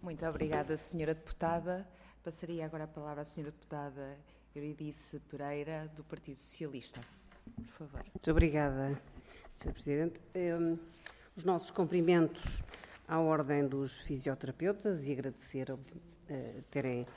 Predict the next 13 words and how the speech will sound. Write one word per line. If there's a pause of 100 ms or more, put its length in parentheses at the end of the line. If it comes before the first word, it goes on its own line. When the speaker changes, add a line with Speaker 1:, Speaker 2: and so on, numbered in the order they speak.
(340)
Speaker 2:
nos
procurado (160)
para,
eh,
esta
vossa
pretensão. (580)
Eh, (1700)
nós
achamos,
obviamente,
normal, (160)
eh,